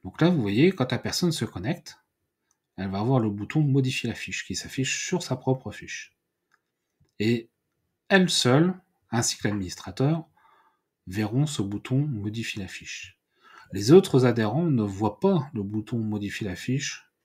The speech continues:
de leurs collègues. Et si je clique dessus,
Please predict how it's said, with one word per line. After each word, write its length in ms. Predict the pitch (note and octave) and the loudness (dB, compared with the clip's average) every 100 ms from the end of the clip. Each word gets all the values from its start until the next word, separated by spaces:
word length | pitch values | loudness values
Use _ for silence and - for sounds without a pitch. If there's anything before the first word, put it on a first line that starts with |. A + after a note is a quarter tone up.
| _ _ F#2 | _ _ -12
de 140 | F2+ | -6
leurs 180 | G2+ - | -6 -6
collègues. 460 | G2 F2 E2 - _ _ _ _ _ _ _ _ _ _ _ _ - - _ - _ _ _ _ _ _ | -8 -8 -10 -16 _ _ _ _ _ _ _ _ _ _ _ _ -20 -20 _ -20 _ _ _ _ _ _
Et 60 | A2 | 0
si 180 | - E3 | 4 6
je 100 | D3 | 4
clique 220 | C3+ A2+ | 4 2
dessus, 500 | G#2+ - - D#3 | 0 0 0 0